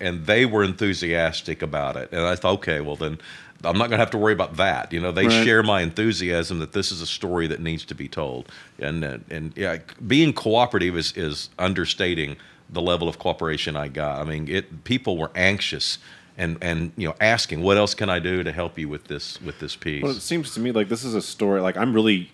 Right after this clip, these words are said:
Speaker 3: anxious. I've lived in Oklahoma my whole life, Oklahoma City, basically, and I'm really anxious to see this movie because, like you're saying, you're telling a story that I don't think a lot of people have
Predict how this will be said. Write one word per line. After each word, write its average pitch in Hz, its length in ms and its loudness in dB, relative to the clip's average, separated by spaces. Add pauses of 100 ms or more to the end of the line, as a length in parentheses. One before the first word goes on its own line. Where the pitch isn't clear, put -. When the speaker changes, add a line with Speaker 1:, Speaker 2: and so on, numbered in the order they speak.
Speaker 3:
anxious. 98 260 -2
I've 95 140 -2
lived 101 220 0
in 95 40 0
Oklahoma 90 360 -2
my 78 100 -6
whole 80 260 -4
life, 80 480 -2
Oklahoma 82 340 -6
City, 87 240 -2
basically, 76 520 -8 (300)
and 107 80 2
I'm 113 40 4
really 131 160 6
anxious 120 280 2
to 104 60 -6
see 107 100 -4
this 98 160 -2
movie 104 200 2
because, 90 360 0
like 87 220 -4
you're 85 100 -4
saying, 101 260 -2
you're 87 120 -4
telling 120 340 -2
a - 20 0
story 104 380 2
that 90 120 2
I 87 60 0
don't 98 160 -2
think 101 80 -6
a 95 60 -4
lot 92 100 2
of 92 80 -4
people 87 260 -6
have - 140 -14